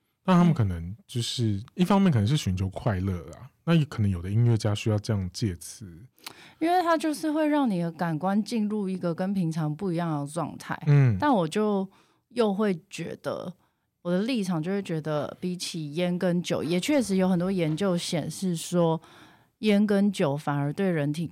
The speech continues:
Speaker 2: 比较有害，
Speaker 1: 哦。
Speaker 2: 但是政府并没有去禁止。那也很多研究并没有，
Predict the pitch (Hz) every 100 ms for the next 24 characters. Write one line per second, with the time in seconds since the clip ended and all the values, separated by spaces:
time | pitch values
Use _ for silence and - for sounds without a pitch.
0 | - 113 - 156 131 117 139 - - -
1 | 127 127 131 127 123 196 185 170 160 185
2 | 170 143 - 175 - - 214 165 - -
3 | - 208 196 185 180 175 165 185 175 202
4 | 185 170 185 190 196 185 175 156